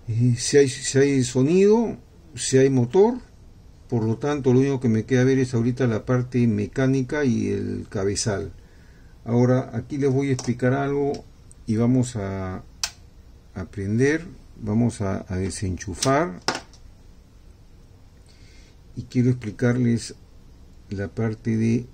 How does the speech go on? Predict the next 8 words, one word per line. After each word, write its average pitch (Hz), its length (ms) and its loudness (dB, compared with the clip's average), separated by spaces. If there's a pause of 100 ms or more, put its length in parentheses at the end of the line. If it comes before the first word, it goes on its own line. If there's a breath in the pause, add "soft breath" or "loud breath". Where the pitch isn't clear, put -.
el 110 260 -4 (160)
audio, 92 480 -8 (920 soft breath)
del 90 220 -6
audio, 95 300 -2
perdón, 98 400 -2
del 85 460 -4 (2000)
componente 104 800 -2
mecánico. 98 640 -4